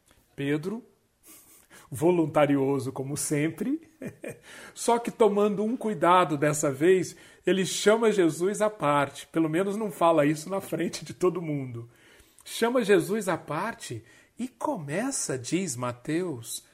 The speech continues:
a reprovar o Senhor Jesus, com palavras que, olhadas por si mesmas, parecem palavras tão bonitas, tão generosas. Pedro diz,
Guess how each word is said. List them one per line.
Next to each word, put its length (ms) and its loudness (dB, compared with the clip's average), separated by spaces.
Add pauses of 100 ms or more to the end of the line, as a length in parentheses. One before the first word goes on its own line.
(200)
a 200 -8
reprovar 1600 -6 (580)
o 60 -8
Senhor 400 -6
Jesus, 720 -12 (480)
com 220 -2
palavras 840 0
que, 300 -6
olhadas 680 -4
por 240 -8
si 240 -6
mesmas, 640 -6 (380)
parecem 420 -6
palavras 500 -6
tão 160 -6
bonitas, 800 -8 (260)
tão 200 -4
generosas. 840 -6 (640)
Pedro 320 0
diz, 420 -6